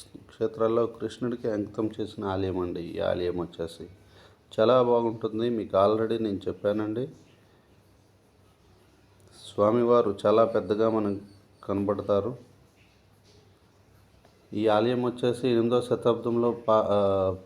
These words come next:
పల్లవుల పాలనలో నిర్మించారండి. చాలా పురాతనమైందండి. ఈ గుడి కాంచీపురం పురాతన దేవాలయాల్లో ఒకటండి. తూర్పు ముఖంగా మనకి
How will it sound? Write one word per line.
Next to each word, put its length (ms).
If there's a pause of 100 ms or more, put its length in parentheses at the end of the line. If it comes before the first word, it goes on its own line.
(160)
పల్లవుల 320
పాలనలో 920 (540)
నిర్మించారండి. 840 (1040)
చాలా 180
పురాతనమైందండి. 1160 (840)
ఈ 200
గుడి 100
కాంచీపురం 680
పురాతన 520
దేవాలయాల్లో 680
ఒకటండి. 640 (3250)
తూర్పు 380
ముఖంగా 760
మనకి 540